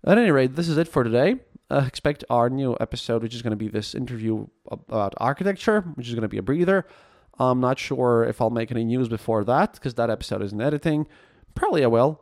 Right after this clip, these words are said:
Uh, again, <laughs> I'll continuously work on all this situation. But for now, до свидания, товарищи.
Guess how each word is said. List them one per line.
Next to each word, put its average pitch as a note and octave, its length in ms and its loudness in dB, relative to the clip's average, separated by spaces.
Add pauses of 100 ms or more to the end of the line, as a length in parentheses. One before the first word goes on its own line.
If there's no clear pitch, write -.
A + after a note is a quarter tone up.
(120)
Uh, A2+ 440 2
again, B2 380 -2
<laughs> - 220 -8
I'll A2 260 -2 (180)
continuously A2+ 440 -6
work G#2 260 -2
on C3+ 80 2
all C3 120 0
this C3+ 140 -6
situation. C#3 760 -2 (720)
But - 320 -4
for - 360 2
now, G3 360 2 (200)
до B2+ 100 -2
свидания, D3 420 0
товарищи. A2 440 -2